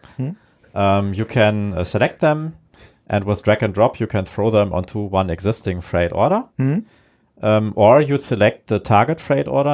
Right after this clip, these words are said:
Speaker 2: and then press the button, Assign Selected
Speaker 1: Okay.
Speaker 2: Items.
Speaker 1: B-, what is the reason that you have, uh, both options? It sounds like maybe accessibility <laughs> or, uh, uh, because you said you can do both. What is the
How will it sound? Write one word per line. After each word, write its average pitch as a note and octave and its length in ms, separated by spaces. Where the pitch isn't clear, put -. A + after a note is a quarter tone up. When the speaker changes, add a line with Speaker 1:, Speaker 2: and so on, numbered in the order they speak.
Speaker 2:
and G#2 120
then G#2 180
press - 320
the F#2+ 100
button, F2+ 440
Assign F2 320
Selected E2 440
Speaker 1:
Okay. - 320
Speaker 2:
Items. - 420
Speaker 1:
B-, C#3+ 160
what A#2 340
is C3 100
the C3 100
reason F3+ 280
that G#3 180
you E3+ 60
have, E3+ 300
uh, D3+ 180
both D3 260
options? F#3 640
It A#2 140
sounds A2+ 300
like G#2+ 100
maybe G#2+ 240
accessibility D#3+ 1040
<laughs> - 0
or, A2 460
uh, G#2+ 80
uh, A2+ 600
because B2 220
you - 40
said A#2+ 180
you A2+ 60
can A#2 200
do A2 140
both. G#3+ 400
What B2 140
is A#2+ 100
the A#2+ 260